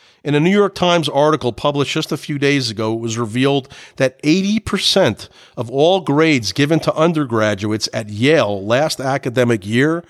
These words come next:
were A's or A minuses. Eighty percent. The average G P A at Yale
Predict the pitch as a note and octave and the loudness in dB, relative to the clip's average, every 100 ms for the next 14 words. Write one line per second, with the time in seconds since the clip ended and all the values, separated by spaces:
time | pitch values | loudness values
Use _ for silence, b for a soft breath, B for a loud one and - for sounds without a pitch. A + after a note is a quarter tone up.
0 | b b b A2+ G#2+ B2 B2+ A2+ A2 G#2 | b b b -8 0 2 2 2 2 2
1 | G2 F#2 E2+ - - - _ _ _ _ | 0 -4 -6 -10 -10 -14 _ _ _ _
2 | _ _ _ _ - D#3 F3 F#3 F3+ - | _ _ _ _ -2 0 0 -2 -4 -10
3 | _ _ - C#3+ - C#3+ F#2 - - b | _ _ -12 -4 -2 -2 -4 -8 -20 b
4 | b A#2 C3 E3+ F3+ C#3+ - E3+ - D#3 | b -2 0 2 -2 -4 -4 -4 -2 0
5 | D3+ C3+ A#2+ C3 E3 F3 | 0 2 2 2 2 0